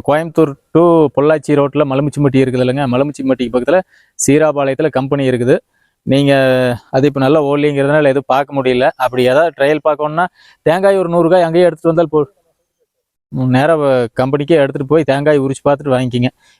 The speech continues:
ஏன்னா நானும் பார்க்கலன்ட்டு வந்து இது என்ன எப்படி ஓடுங்கிறத பார்க்க முடியல. உன்னை இதுக்கு மேல இங்க வெயிட் பண்ண முடியாதுங்க. பொள்ளாச்சியில வேற பக்கம் பலாப்பழம் சொல்லி வச்சிருக்கிறேன். போய் ரெண்டு பலாப்பழத்தை வெட்டிட்டு கிளம்பி போயிட்டே இருக்க வேண்டியதுதான் ஊர்ல.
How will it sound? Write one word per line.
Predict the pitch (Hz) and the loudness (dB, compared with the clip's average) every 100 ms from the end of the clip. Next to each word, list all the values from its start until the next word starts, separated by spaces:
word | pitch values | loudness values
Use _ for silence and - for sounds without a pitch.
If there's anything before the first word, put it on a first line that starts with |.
| - | -4
ஏன்னா | 139 | 0
நானும் | 131 143 151 | 0 -2 -2
பார்க்கலன்ட்டு | 143 139 143 139 135 | -2 0 -2 0 0
வந்து | 147 151 | 2 2
இது | 131 | 2
என்ன | 127 139 143 131 | 0 0 0 0
எப்படி | 123 147 143 139 | 0 2 4 4
ஓடுங்கிறத | 131 135 135 135 135 | 2 0 -2 -2 0
பார்க்க | - 127 143 135 | 0 -2 -4 -4
முடியல. | 127 127 | 0 0
உன்னை | 147 127 | 0 -2
இதுக்கு | 123 131 | -4 -2
மேல | 143 139 | -2 -2
இங்க | 135 | 0
வெயிட் | 123 131 | -2 -2
பண்ண | 139 131 | -4 -4
முடியாதுங்க. | 123 127 123 131 - _ - - | 0 0 0 -6 -10 _ -20 -12
பொள்ளாச்சியில | - 127 143 151 139 | -2 0 0 0 -2
வேற | 131 127 | 0 0
பக்கம் | 131 139 | -2 -2
பலாப்பழம் | 127 135 143 139 | -2 0 -2 -4
சொல்லி | 127 127 | -2 -2
வச்சிருக்கிறேன். | 127 127 123 127 - _ | -2 -2 -2 -2 -4 _
போய் | 127 131 | 0 0
ரெண்டு | 127 123 | 0 -2
பலாப்பழத்தை | 123 135 135 131 | 0 0 -2 -2
வெட்டிட்டு | 123 127 127 | -4 -4 -4
கிளம்பி | 123 127 123 | -4 -2 -2
போயிட்டே | 123 120 | -2 0
இருக்க | 127 120 | 0 0
வேண்டியதுதான் | 123 123 123 117 | 0 0 0 -2
ஊர்ல. | 117 113 | -2 -2